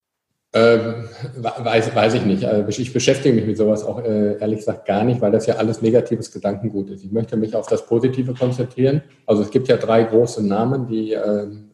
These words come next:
die da genannt wurden in diesem Zusammenhang. Ähm, wer das sonst noch alles macht, ich, ich weiß es nicht und ich, ich möchte das auch gar nicht, ähm, politisieren. Ja?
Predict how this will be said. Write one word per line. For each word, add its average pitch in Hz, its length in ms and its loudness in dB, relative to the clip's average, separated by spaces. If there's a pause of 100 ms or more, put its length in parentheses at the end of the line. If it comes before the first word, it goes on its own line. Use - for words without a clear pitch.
die 110 80 -6
da 104 100 0
genannt 104 460 -4
wurden 120 240 0
in 110 100 -12
diesem 107 260 -12
Zusammenhang. 120 640 -2 (960)
Ähm, 107 640 2
wer 113 180 4
das 123 180 4
sonst 123 260 2
noch 120 180 0
alles 123 240 -2
macht, 120 220 -2
ich, 120 80 -14 (180)
ich 95 160 -16
weiß 104 260 4
es 127 140 -8
nicht 131 240 -2
und 113 200 -4
ich, - 180 -14 (240)
ich 101 140 -14
möchte 135 180 4
das - 240 2
auch - 140 -8
gar 107 180 0
nicht, 107 400 0
ähm, 101 540 -4 (280)
politisieren. 113 680 2 (960)
Ja? 127 240 -10